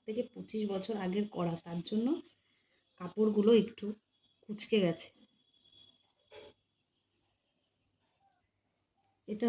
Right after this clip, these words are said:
হলো গৌর নিতাই, অনেক বছর আগে করা তো, তার জন্য রংটা কিরকম একটু ঝলসে গেছে, কিন্তু এখনো দেখতে খুব ভালো লাগছে।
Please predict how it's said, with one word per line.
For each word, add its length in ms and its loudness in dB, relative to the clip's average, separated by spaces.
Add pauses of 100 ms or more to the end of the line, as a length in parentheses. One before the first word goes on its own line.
হলো 180 10 (160)
গৌর 180 12 (120)
নিতাই, 320 6 (400)
অনেক 260 4 (100)
বছর 240 0 (120)
আগে 160 2 (100)
করা 260 2
তো, 60 0 (180)
তার 200 -4
জন্য 160 0 (140)
রংটা 340 2 (520)
কিরকম 340 -4 (100)
একটু 200 -8 (140)
ঝলসে 400 4
গেছে, 240 -10 (420)
কিন্তু 220 -2 (120)
এখনো 240 -2 (120)
দেখতে 240 -2 (180)
খুব 120 -10 (100)
ভালো 240 2
লাগছে। 280 -6